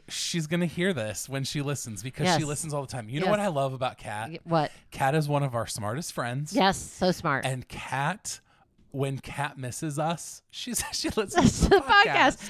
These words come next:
Speaker 2: Also,
Speaker 1: And
Speaker 2: Kat
Speaker 1: I
Speaker 2: is
Speaker 1: love that.
Speaker 2: very funny.
Speaker 1: Kat is
Speaker 2: She's
Speaker 1: really
Speaker 2: very
Speaker 1: funny.
Speaker 2: funny.
Speaker 1: She is
Speaker 2: Yes.
Speaker 1: funny.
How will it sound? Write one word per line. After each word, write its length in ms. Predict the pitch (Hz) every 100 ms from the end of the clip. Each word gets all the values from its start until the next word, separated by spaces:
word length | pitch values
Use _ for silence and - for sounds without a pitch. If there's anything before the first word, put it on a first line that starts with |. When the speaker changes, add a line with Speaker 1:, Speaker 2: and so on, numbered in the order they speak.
| 196 -
Speaker 2:
Also, 320 | 247 220 381
Speaker 1:
And 100 | 254
Speaker 2:
Kat 220 | 202 202
Speaker 1:
I 20 |
Speaker 2:
is 80 | 208
Speaker 1:
love 180 | 240 240
that. 100 | 143
Speaker 2:
very 300 | 214 226 226
funny. 500 | 156 151 151 113 101 _ _ -
Speaker 1:
Kat 220 | 170 233
is 80 | 247
Speaker 2:
She's 160 | 240 139
Speaker 1:
really 180 | 151
Speaker 2:
very 440 | 190 208 214 185 156
Speaker 1:
funny. 80 | -
Speaker 2:
funny. 400 | 151 139 117 110 _ _
Speaker 1:
She 240 | - 147
is 80 | 135
Speaker 2:
Yes. 120 | 175 135
Speaker 1:
funny. 320 | 107 92